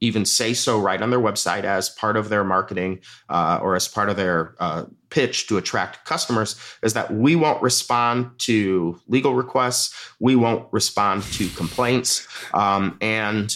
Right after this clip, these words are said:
uh, we will route your, uh, data, uh, specifically around countries where we think wiretap happens. Uh, that's not uncommon at all.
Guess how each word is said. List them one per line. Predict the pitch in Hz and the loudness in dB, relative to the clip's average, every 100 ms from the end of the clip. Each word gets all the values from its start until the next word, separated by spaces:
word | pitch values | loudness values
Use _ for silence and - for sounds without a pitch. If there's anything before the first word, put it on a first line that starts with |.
| - | -2
uh, | 104 90 90 85 | 0 2 0 -2
we | 101 110 113 117 | 0 2 4 2
will | 107 107 107 104 104 104 - _ _ 78 | 2 4 4 4 2 -2 -8 _ _ -8
route | 90 95 110 107 | -2 0 0 -2
your, | 98 101 95 90 87 - - | -2 -2 0 2 0 -2 -8
uh, | 82 69 | -6 -6
data, | 80 120 143 151 107 113 - - - | -4 -2 0 0 -2 -4 -14 -12 -4
uh, | 95 | -2
specifically | - - 123 123 117 113 107 92 | -2 0 0 0 -2 -2 0 0
around | 87 98 113 113 | 2 0 0 -2
countries | 123 110 107 98 | -4 -4 -4 -4
where | 95 98 | 0 0
we | 90 | 0
think | - 85 | -4 -6
wiretap | 76 85 80 - 82 80 | -2 -2 -2 -4 -4 -4
happens. | - 113 117 113 107 101 - - - - | -4 -4 -2 -2 0 -2 -6 -10 -20 -6
Uh, | 92 87 85 | 0 2 2
that's | 87 113 - - | 0 -2 -2 -2
not | 95 104 | 0 0
uncommon | 101 - 87 82 | -2 -4 -4 -4
at | 76 | 0
all. | 95 113 123 | 2 2 -2